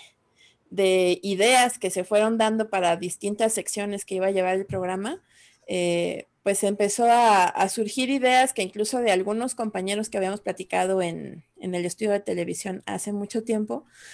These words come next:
de armar programas, eh, un poquito caóticos, ¿no? Que la línea, la línea, no hay una línea que vaya marcando hacia dónde va el programa, ¿no? Sino que entre fragmentitos y varias participaciones y distintas cosas,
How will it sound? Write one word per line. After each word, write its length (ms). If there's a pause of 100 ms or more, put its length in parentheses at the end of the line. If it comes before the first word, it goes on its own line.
(280)
de 140
armar 380
programas, 960
eh, 320
un 100
poquito 400
caóticos, 720
¿no? 240 (460)
Que 640
la 200
línea, 800
la 160
línea, 380
no 100
hay 120
una 240
línea 800 (920)
que 120
vaya 280
marcando 720 (220)
hacia 300
dónde 280
va 120
el 80
programa, 500
¿no? 180
Sino 400
que 140
entre 340
fragmentitos 1000
y 60
varias 560
participaciones 1160
y 60
distintas 520
cosas, 440